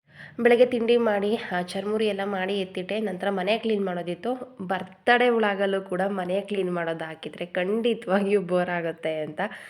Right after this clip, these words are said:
ಆ, ಮನೆ ಕ್ಲೀನ್ ಮಾಡೋದನ್ನು ಹಾಕಲಿಲ್ಲ. ಮನೆಯೆಲ್ಲ ಪೂರ್ತಿಯಾಗಿ ಕ್ಲೀನ್ ಮಾಡಿದೆ, ನೀರು ಬಿಟ್ಟರು, ಎಲ್ಲ ನೀರು ಹಿಡ್ಕೊಂಡು ಕೆಲಸ ಎಲ್ಲ ಮುಗಿಸಿ ಫ್ರೆಶ್ ಅಪ್ ಆಗಿ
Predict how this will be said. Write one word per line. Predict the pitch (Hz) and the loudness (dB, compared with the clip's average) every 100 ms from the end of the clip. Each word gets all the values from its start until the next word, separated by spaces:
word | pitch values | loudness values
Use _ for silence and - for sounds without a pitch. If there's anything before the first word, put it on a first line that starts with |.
| - - - | -16 -8 0
ಆ, | 196 | 2
ಮನೆ | 190 180 202 | 4 4 4
ಕ್ಲೀನ್ | 208 185 180 | 2 0 0
ಮಾಡೋದನ್ನು | 165 165 170 170 | -2 -4 -6 -6
ಹಾಕಲಿಲ್ಲ. | 165 160 160 156 226 - - - - | -8 -8 -8 -4 -6 -6 -14 -12 0
ಮನೆಯೆಲ್ಲ | 202 208 202 | 2 4 2
ಪೂರ್ತಿಯಾಗಿ | 202 214 208 190 180 180 | 0 0 0 -2 -2 -2
ಕ್ಲೀನ್ | 190 196 180 | 0 2 2
ಮಾಡಿದೆ, | 170 170 254 | -2 -2 0
ನೀರು | 226 190 185 | 0 0 -2
ಬಿಟ್ಟರು, | 165 175 240 - - 185 | -4 -4 -4 -4 -2 0
ಎಲ್ಲ | 175 175 | 2 0
ನೀರು | 185 196 | 0 0
ಹಿಡ್ಕೊಂಡು | 196 185 180 175 233 | -2 -4 -2 -2 -4
ಕೆಲಸ | - 185 175 156 | -4 -6 -4 -2
ಎಲ್ಲ | 180 180 | -2 -2
ಮುಗಿಸಿ | 180 180 - 330 | -4 -6 -4 -4
ಫ್ರೆಶ್ | - 180 - | -2 -4 -2
ಅಪ್ | 190 185 | -4 -4
ಆಗಿ | 175 170 294 | -6 -4 -6